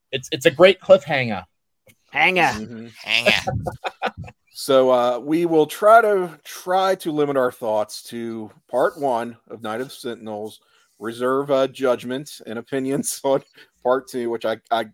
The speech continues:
Speaker 3: already can't wait to get into. But I don't know, let's maybe get into, for our rotating guests, Jenny and I have told our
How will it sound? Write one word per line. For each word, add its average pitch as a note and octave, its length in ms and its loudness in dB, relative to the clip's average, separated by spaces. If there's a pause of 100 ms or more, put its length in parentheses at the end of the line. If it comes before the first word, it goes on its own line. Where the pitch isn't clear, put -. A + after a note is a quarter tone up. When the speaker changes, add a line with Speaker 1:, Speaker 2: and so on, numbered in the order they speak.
(120)
Speaker 3:
already D#3 440 8
can't B2 260 -8
wait A2 220 -4
to G#2+ 80 -12
get G#2 120 -10
into. G#2 400 -12
But G#2 200 -6 (340)
I D3+ 40 -2
don't G3+ 100 2
know, D#3+ 80 6
let's - 400 2
maybe F#3 320 2
get D#3 220 0
into, E3 920 -4 (240)
for B2 200 0
our A2 300 2 (400)
rotating A2+ 920 -2 (280)
guests, G2+ 540 -10 (400)
Jenny C3 300 -6
and A#2+ 80 -6
I A#2 180 -2
have A2+ 240 -4 (640)
told D3+ 400 2
our A2+ 480 2